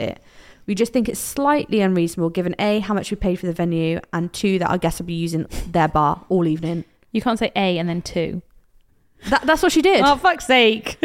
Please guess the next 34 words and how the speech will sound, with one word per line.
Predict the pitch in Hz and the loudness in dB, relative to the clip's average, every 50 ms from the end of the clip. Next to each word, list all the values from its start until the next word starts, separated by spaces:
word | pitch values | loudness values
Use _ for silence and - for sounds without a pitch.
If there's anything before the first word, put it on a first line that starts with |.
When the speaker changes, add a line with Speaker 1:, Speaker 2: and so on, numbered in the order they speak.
| - - 294 277 | -2 0 -2 -2
Speaker 2:
<laughs> | - - 277 - - 247 | -2 -2 -4 -4 0 0
Speaker 1:
I'm | 233 254 262 | 2 2 2
literally | 302 277 285 254 269 | 4 4 4 4 4
reading | 262 247 - - | 4 4 2 2
it. | - - - 247 - 277 240 - - - - _ _ - - - - 320 | 0 0 0 0 0 0 -2 -2 -2 -6 -12 _ _ -20 -8 -4 -2 2
B, | 285 262 247 240 247 262 | 4 6 6 6 6 4
I'll | - 240 233 226 | 4 4 2 4
save | - 254 247 254 | 4 4 4 6
you. | 233 208 208 214 208 - - - 339 - | 4 4 4 4 2 0 0 0 -2 0
B, | - - 247 240 220 240 254 - 311 - - - - - | 0 2 2 4 4 2 2 0 -2 -2 -2 -2 0 0
that | 208 - | 2 4
our | 220 220 | 4 4
guests | 220 214 214 - | 4 2 2 2
will | 208 | 2
be | 214 | 4
using | 214 214 196 202 208 | 4 4 6 6 4
their | 196 190 | 4 4
bar | 180 202 190 185 185 185 - | 4 4 4 4 4 4 4
all | 226 247 220 | 2 2 2
evening | 208 196 180 190 180 180 180 | 2 2 2 2 2 2 2
and | - 185 185 | 0 0 -2
a | 180 | -2
couple | - 208 190 - 190 | -2 -4 -2 0 -2
of | 175 170 | -2 0
bottles | 190 180 175 - 185 180 | -2 -2 -2 -4 -6 -6
of | 180 | -6
spirits | - - - 175 156 - - | -6 -4 -4 -4 -4 -4 -4
won't | 175 170 - | -4 -4 -4
really | - 170 175 - - | -4 -6 -6 -6 -4
impact. | 170 165 165 - - - - - - _ _ _ - | -6 -4 -4 -4 -6 -6 -8 -14 -20 _ _ _ -6
Thanks | 190 170 139 - - - - - - | -4 -4 -4 -6 -10 -14 -16 -12 -8
in | 175 165 160 | -6 -6 -6
advance. | 160 - - - - - - - - - - - - - - - - 226 | -6 -8 -8 -8 -8 -8 -8 -10 -12 -16 -18 -18 -18 -20 -20 -6 -2 0
Speaker 2:
Okay. | 226 196 190 175 185 170 160 | 0 2 2 0 0 -2 -4